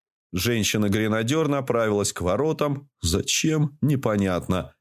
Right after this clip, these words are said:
Потому как с первого взгляда очевидно, что они, судя по всему, имеют электронный замок. Может, конечно, демоны хорошо в подобных вещах разбираются,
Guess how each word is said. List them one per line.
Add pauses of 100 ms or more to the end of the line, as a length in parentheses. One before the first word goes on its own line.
(400)
Потому
как
с
первого
взгляда
очевидно,
что
они,
судя
по
всему, (300)
имеют
электронный
замок. (1200)
Может,
конечно,
демоны
хорошо
в
подобных
вещах
разбираются,